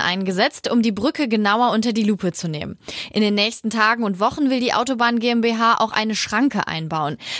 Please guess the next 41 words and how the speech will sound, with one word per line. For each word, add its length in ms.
Damit 360
soll 160
es 180
für 140
leichtere 520
Autos 480
schon 220
früher 400
wieder 200
möglich 380
sein, 320
über 200
die 120
Brücke 320
zu 160
fahren. 460
L 220
K 200
W 140
müssten 320
dann 160
noch 120
länger 320
Umleitungen 560
fahren. 480
Schon 260
seit 140
Anfang 340
der 140
Woche 260
sorgt 260
die 60
Vollsperrung 640
für 160
volle 300
Straßen 480
auf 160
den 180
Ausweichstrecken 720
in 140
Bottrop. 400